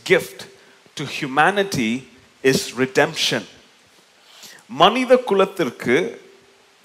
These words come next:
மிகப்பெரிய பரிசாக, மிக உயர்வான, மிக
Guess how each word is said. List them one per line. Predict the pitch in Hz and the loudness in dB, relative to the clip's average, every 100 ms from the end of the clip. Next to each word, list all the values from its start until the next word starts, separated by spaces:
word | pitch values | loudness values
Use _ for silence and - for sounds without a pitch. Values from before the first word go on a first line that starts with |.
| _ _ 117 131 170 | _ _ -20 -4 0
மிகப்பெரிய | 180 214 214 - 202 202 240 240 240 208 - - | 4 4 2 -4 -2 0 0 2 2 0 -6 2
பரிசாக, | 156 160 180 - 160 123 117 127 127 - - - _ _ _ _ _ _ _ | 2 2 -2 -4 0 0 0 0 -2 -4 -18 -20 _ _ _ _ _ _ _
மிக | 185 220 233 175 - 160 196 | 0 4 6 6 2 -2 0
உயர்வான, | 214 233 214 160 196 208 214 208 170 - - - _ _ | 4 4 4 0 0 4 2 2 0 -2 -10 -20 _ _
மிக | 147 175 190 | -10 0 0